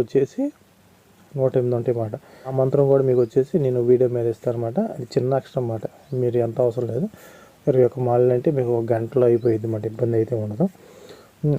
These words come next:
ఆ మంత్రం వచ్చేసి మీకు వీడియో మీద ఇస్తాను, ఆ మంత్రం చూసుకోండి. ఇప్పుడు వచ్చేసి మీరు దివ్య దృష్టి మంత్రం అనేది సాధన చేయాలి. ఇది వచ్చేసి ఒక చెప్పేక ముందు ఒక పిశాచిని మంత్రం అన్నమాట. ఇది సేమ్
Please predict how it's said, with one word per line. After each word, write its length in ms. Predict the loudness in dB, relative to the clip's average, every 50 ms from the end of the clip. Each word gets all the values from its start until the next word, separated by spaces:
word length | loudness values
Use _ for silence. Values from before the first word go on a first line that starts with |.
| 0 0
ఆ 40 | 2 2 2
మంత్రం 220 | 0 2 2 0 2
వచ్చేసి 220 | 2 2 2 2 0
మీకు 160 | 0 2 4 4 4
వీడియో 180 | 4 4 2 2 2
మీద 100 | -2 -4 -4 -6
ఇస్తాను, 300 | -6 -4 -2 0 0 -2 -2 -8 -18 -20 _ -2
ఆ 60 | 0 2 2 2
మంత్రం 240 | 2 4 4 2 4 2
చూసుకోండి. 460 | -2 -2 -2 -4 -6 -6 -6 -6 -10 -12 -20 -20 -20 -20 -20 _ _ 0
ఇప్పుడు 260 | 0 0 2 4 4 4
వచ్చేసి 320 | 4 6 4 2 4 2 0 0 2
మీరు 200 | 0 2 2 0 0 0 -4
దివ్య 200 | 0 2 4 4
దృష్టి 220 | 4 2 0 -8 -6 -6
మంత్రం 240 | -4 -6 -6 -6 -4 -4
అనేది 180 | -4 -4 -4 -2
సాధన 280 | -2 -2 -2 -2 -4 -4 -6
చేయాలి. 340 | -8 -6 -6 -8 -10 -12 -14 -18 -20 -20 -20 -20 -20 -10 -2 2
ఇది 100 | 4 6
వచ్చేసి 360 | 6 4 4 4 2 2 4 2 0
ఒక 160 | 2 0 -2 -6 -6 -4 -2
చెప్పేక 300 | 0 0 2 2 2 2 2 0
ముందు 180 | 0 0 0 2 2 2 2
ఒక 100 | 0 -2 -4 -4
పిశాచిని 460 | -6 -4 0 -2 -2 0 -2 -4 -4 -2
మంత్రం 260 | -4 -4 -4 -6 -8 -6
అన్నమాట. 220 | -6 -6 -4 -4 -4 -4 -6 -16 -20 -20 -20 _ 0 2
ఇది 140 | 2 2 2 2 4
సేమ్ 260 | 6 6 6 4